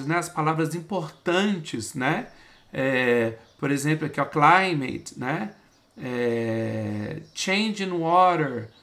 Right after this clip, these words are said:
né? Children at risk, né? Extreme weather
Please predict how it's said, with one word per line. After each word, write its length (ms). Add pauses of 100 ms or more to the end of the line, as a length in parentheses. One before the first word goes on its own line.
(220)
né? 460 (460)
Children 600
at 240
risk, 640 (140)
né? 320 (600)
Extreme 720
weather 680